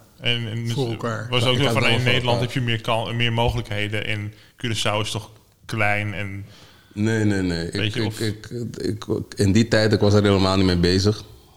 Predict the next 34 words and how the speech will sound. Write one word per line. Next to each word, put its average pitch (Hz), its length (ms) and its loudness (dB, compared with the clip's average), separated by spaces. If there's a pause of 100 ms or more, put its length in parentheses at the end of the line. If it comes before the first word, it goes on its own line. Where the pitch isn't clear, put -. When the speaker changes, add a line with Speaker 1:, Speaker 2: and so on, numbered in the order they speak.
Speaker 3:
Dus - 500 -2
ik 90 180 -2
ben 90 160 4
niet, 98 120 4
ik - 100 -6
was 92 160 2
niet 92 140 4
mee 90 120 4
bezig 85 300 2
met 82 220 -2
klein, 80 340 2
groot, 82 480 -4
al - 140 0
die. 85 120 -4
Voor 87 180 0
mij 95 220 4
was 98 220 2
Curaçao 90 440 4
ook 92 220 2
groot, 85 320 4
hoe 92 120 6
ik 95 100 2
het 87 100 0
had 85 120 -2
achtergelaten, - 720 -4
zeg - 180 -4
maar. 50 280 -4 (480)
En, 90 260 2
ehm, 87 1000 4 (200)
het 95 120 0
was 104 180 2
gewoon 95 320 4
meer 90 240 4
van... 85 480 0